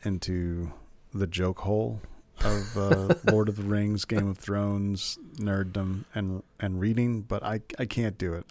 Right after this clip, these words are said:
Speaker 1: I'm exhausted. I am, Chris, I'm literally exhausted by Game of Thrones and Lord of the Rings.
Speaker 2: Yeah, yeah. Well, you watched, what, seven seasons of one of 'em?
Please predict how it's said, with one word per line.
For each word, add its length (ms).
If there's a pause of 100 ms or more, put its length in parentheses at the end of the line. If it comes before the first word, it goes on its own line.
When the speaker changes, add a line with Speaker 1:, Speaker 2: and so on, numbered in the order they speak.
Speaker 1:
I'm 100
exhausted. 640 (160)
I 100
am, 240 (380)
Chris, 340
I'm 240
literally 580
exhausted 880 (420)
by 600 (400)
Game 200
of 120
Thrones 800 (280)
and 180
Lord 200
of 60
the 80
Rings. 440 (460)
Speaker 2:
Yeah, 480 (220)
yeah. 360 (240)
Well, 160
you 120
watched, 400 (580)
what, 320
seven 500
seasons 440
of 120
one 180
of 120
'em? 240